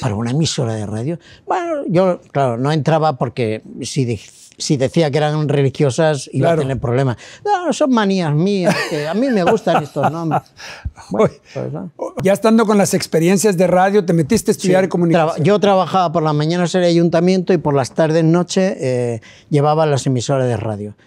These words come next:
Speaker 1: Y en, bueno, por las tardes estudiaba
Speaker 2: Sí.
Speaker 1: y por las noches llevaba las emisoras de radio, que funcionaban las veinticuatro horas del día, no, no era, no era poca cosa.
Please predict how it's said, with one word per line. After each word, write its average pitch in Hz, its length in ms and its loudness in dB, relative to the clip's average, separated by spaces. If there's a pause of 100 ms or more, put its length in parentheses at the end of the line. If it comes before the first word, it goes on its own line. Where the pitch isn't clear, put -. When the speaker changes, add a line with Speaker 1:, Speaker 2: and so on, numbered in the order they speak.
(240)
Speaker 1:
Y 175 180 4
en, 151 180 0
bueno, 127 380 0
por 135 100 0
las 107 120 -2
tardes 127 560 -2
estudiaba 151 540 0
Speaker 2:
Sí. 170 40 2
Speaker 1:
y - 20 -2
por 139 160 -2
las 123 120 0
noches 131 280 -2
llevaba 127 260 2
las 127 200 -2
emisoras 127 360 -2
de 135 60 0
radio, 202 320 -2
que 180 80 0
funcionaban 151 540 -2
las 135 100 2
veinticuatro 123 560 -2
horas 113 160 -4
del 107 140 -6
día, 165 240 0
no, 117 360 -6
no 123 220 -4
era, 113 380 -2
no 117 120 -4
era 123 140 -2
poca 113 260 -6
cosa. 147 380 -6